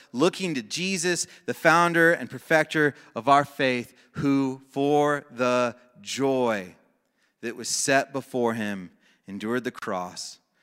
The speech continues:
despising the shame, and is seated at the right thro-, hand of the throne of God." Jesus, who for the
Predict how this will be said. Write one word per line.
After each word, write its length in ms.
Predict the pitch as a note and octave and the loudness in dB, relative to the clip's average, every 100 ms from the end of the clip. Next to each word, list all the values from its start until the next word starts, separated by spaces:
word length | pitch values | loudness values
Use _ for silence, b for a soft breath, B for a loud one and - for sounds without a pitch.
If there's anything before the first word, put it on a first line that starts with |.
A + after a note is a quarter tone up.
| _ | _
despising 640 | - - - G2+ A2+ A2+ B2+ | -16 -12 -6 0 0 0 -4
the 80 | |
shame, 560 | B2 - F2+ E2+ F#2 E2+ _ _ _ _ _ - | -4 -6 -8 -14 -20 -20 _ _ _ _ _ -14
and 100 | G2+ | -10
is 100 | F#2 | -8
seated 440 | - G#2+ G#2 G#2 | -6 -6 -6 -6
at 120 | G2 | -8
the 100 | - | -10
right 380 | F2 G2 G2 G2 - b b _ | -8 -6 -4 -8 -12 b b _
thro-, 240 | - G2 G2 - | -12 -12 -12 -16
hand 400 | G#2+ G2 F2+ F#2 | -14 -14 -14 -18
of 40 | |
the 60 | E2 | -20
throne 300 | - F2+ F2 | -18 -18 -18
of 100 | - | -20
God." 260 | - C3 _ _ _ _ _ _ _ _ _ _ _ G#2 | -20 -20 _ _ _ _ _ _ _ _ _ _ _ -18
Jesus, 760 | G2+ A2 C3+ F2 E2 - - - _ _ _ _ _ _ | -10 -6 -6 -6 -12 -16 -16 -18 _ _ _ _ _ _
who 280 | - A#2+ A2+ | -14 -8 -8
for 640 | G#2 - A2 A2+ B2 B2 C3 | -8 -12 -8 -6 -4 -6 -10
the 420 | A#2 G#2 F#2+ F#2 | -8 -6 -6 -10